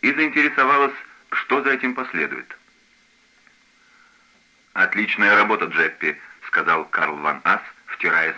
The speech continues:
соль в рану. «Но не забывайте прибавлять «мистер», когда обращаетесь к людям других рас.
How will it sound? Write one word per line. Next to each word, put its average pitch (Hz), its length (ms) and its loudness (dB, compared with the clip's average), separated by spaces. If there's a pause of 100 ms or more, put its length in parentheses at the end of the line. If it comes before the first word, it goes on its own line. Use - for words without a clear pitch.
соль 76 160 -2
в 69 80 -10
рану. 73 320 -4 (960)
«Но 95 200 2
не 110 120 2
забывайте 104 540 2
прибавлять 98 560 2 (160)
«мистер», 95 680 0 (140)
когда 90 300 2
обращаетесь 92 640 0 (140)
к - 60 -8
людям 92 300 -2
других 87 340 -2
рас. 78 200 0